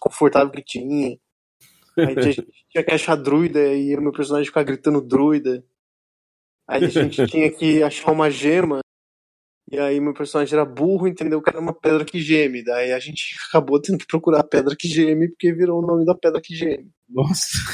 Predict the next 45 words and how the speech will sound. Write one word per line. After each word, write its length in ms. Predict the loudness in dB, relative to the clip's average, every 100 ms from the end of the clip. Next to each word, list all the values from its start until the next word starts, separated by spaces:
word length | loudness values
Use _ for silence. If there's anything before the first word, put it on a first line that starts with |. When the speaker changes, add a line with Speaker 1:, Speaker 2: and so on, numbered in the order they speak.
| -2 0
Speaker 2:
<laughs> 1500 | 2 4 2 2 0 0 -2 -12 -12 _ _ _ -20 -16 -2
Cara, 140 | 2
eu 60 | 4
Speaker 1:
Então, 60 | 4
Speaker 2:
lembro 160 | 4 4
dessa 160 | 2 0
porra, 280 | 0 -2 -4
foi 140 | -2
muito 200 | -2 0
engraçado, 520 | 2 2 2 2 2
cara. 180 | 2 4
A 40 | 2
stream 260 | 0 -4
foi 140 | 0 0
muito, 180 | 0
Speaker 1:
É. 260 | 0 0 -2
Speaker 2:
foi 120 | -4
muito 200 | -6 -4
engraçado. 500 | 0 0 2 -2 -4 -8 -20 -20 -18 -6
Agora, 560 | -2 0 2 2 2 0
a 40 |
minha 120 | 0
Speaker 1:
Sim. 80 | -2
Speaker 2:
experiência 500 | -2 0 0 0 -2
com, 600 | -2 -2 -2 -2 -4 -6 -14 _ _ _ _ _ _ _ -14
com 180 | -2 0
um 60 | 2
jogo 420 | 4 4 4 0
que 120 | 0
tem 160 | -4 -2
que 60 |
ser 100 | 0
engraçado, 600 | 2 4 2 4 4 2
por 100 | 0 0
exemplo, 240 | 0 -2
o 40 |
Toon, 320 | -2 -2 -2 -4 -12 -20 -20 -20 -20 _ _
é 100 | 0
que 380 | 0 0 2 2
às 120 | 2
vezes 300 | 2 0 0
que 60 | 0
eu 80 | 2
joguei 320 | 2 2 4
ele 340 | 4 4 0